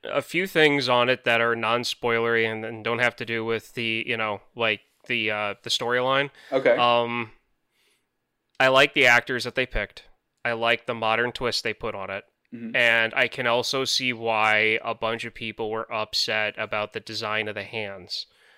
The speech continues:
Speaker 1: for the witches. Did you hear about this?
Speaker 2: I, I don't, that means nothing to me. Tell me what that means.
Speaker 1: Okay. Okay, so there's a group, there were,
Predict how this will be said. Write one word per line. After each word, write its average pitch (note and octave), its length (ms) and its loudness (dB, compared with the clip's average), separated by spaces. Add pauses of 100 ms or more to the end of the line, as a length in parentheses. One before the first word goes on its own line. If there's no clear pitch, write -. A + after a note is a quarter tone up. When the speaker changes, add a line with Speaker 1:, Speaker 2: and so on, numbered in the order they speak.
(180)
Speaker 1:
for A2 300 -4
the G#2 100 -6
witches. - 580 -8 (120)
Did A#2+ 140 -4
you A#2+ 80 -8
hear B2 160 -2
about C#3 240 2
this? D3+ 380 -2 (120)
Speaker 2:
I, C3+ 320 6
I C3 120 6
don't, C3 340 4
that C3 120 6
means B2+ 220 4
nothing A2+ 300 2
to G#2+ 40 2
me. G2 160 -2 (140)
Tell A#2+ 120 -2
me A#2+ 100 0
what A#2 140 2
that A2+ 100 2
means. G#2 100 2
Speaker 1:
Okay. A2+ 220 0 (480)
Okay, B2 220 0
so C3+ 640 4
there's C3+ 340 0
a C3+ 60 -6
group, C#3 340 -6
there D3 240 -2
were, C3+ 300 -4